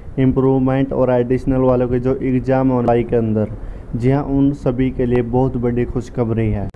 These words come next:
जी हाँ, जो मैं बताने वाला हूँ, question जो बताने वाला हूँ, वो अगर आप पढ़ोगे ना, आप आराम से पास हो जाओगे। जी हाँ, उससे related कुछ भी लिख कर आओगे ना, आप आराम से पास हो जाओगे। अगर आप जानना चाहते हो कि क्या कुछ लिख कर आना है,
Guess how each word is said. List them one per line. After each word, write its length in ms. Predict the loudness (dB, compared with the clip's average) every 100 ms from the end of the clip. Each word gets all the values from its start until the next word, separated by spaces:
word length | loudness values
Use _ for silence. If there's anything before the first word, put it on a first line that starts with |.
| -8 -2
जी 220 | 2 4
हाँ, 260 | 4 2
जो 200 | 2 0
मैं 280 | 2 0 0
बताने 400 | -2 0 0 2
वाला 260 | 2 2 2
हूँ, 220 | 2 0 -2 0
question 420 | 0 0 -2 0
जो 200 | 2 0
बताने 440 | 0 -2 0 0
वाला 280 | 2 2 2
हूँ, 280 | 0 -2 -4 -6 -8 -2
वो 180 | 2 4
अगर 300 | 4 2 0
आप 180 | -2 0
पढ़ोगे 380 | -2 0 0 2
ना, 140 | 0 2 4
आप 240 | 4 2
आराम 400 | -2 0 2 2
से 140 | 0 -2
पास 340 | 2 2 2 0
हो 140 | 0
जाओगे। 540 | 2 2 2 0 -4 -8 -12 -8 -4
जी 160 | 0
हाँ, 100 | 2
उससे 280 | 0 0 0
related 640 | 2 2 0 0 -2 -2 -4
कुछ 260 | -4 -2
भी 180 | 0 2
लिख 220 | 2 0
कर 140 | 0 4
आओगे 300 | 4 4 2
ना, 180 | 0 2
आप 260 | 2 2 0
आराम 380 | 0 2 2 0
से 140 | -2
पास 320 | -2 0 2 0
हो 140 | -2
जाओगे। 540 | 2 2 2 0 -4 -6 -12 -14 -8 -2
अगर 300 | 0 2 2
आप 240 | 2 0
जानना 340 | 0 0 2 0
चाहते 340 | 0 -2 0
हो 80 | 0
कि 140 | 0 0
क्या 280 | 0 0 2
कुछ 260 | -2 -2
लिख 260 | 0 0 0
कर 140 | 0
आना 300 | 0 2 0 -2
है, 180 | -4